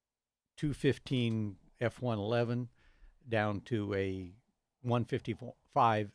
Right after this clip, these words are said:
Z P as a jump. Uh, then I jumped, uh, that,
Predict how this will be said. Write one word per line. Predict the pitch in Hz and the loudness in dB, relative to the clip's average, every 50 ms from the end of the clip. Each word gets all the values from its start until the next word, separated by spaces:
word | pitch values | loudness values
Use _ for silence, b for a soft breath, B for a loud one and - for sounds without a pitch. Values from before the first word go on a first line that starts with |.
| _ _ 139 | _ _ -10
Z | 117 101 123 120 107 | -4 -2 -2 -2 -2
P | - - 139 135 123 113 110 117 - _ _ _ _ _ _ _ _ _ - | -2 -2 -2 0 -2 -2 -4 -8 -14 _ _ _ _ _ _ _ _ _ -12
as | 139 90 101 | -8 -8 -8
a | 87 | -4
jump. | - 113 101 98 117 - - - - _ _ _ _ _ _ _ _ _ _ _ _ _ _ _ _ _ _ _ _ | 0 0 0 0 -2 -4 -8 -14 -18 _ _ _ _ _ _ _ _ _ _ _ _ _ _ _ _ _ _ _ _
Uh, | - 107 98 98 | -6 -6 -4 -2
then | 104 113 110 107 | 0 0 0 2
I | 107 101 | 0 0
jumped, | 90 117 117 107 95 - _ - | 0 0 -2 -2 -4 -8 _ -2
uh, | 113 101 101 101 101 101 104 98 95 | 0 2 2 2 2 0 -2 -4 -6
that, | 110 104 98 - | -8 -8 -8 -8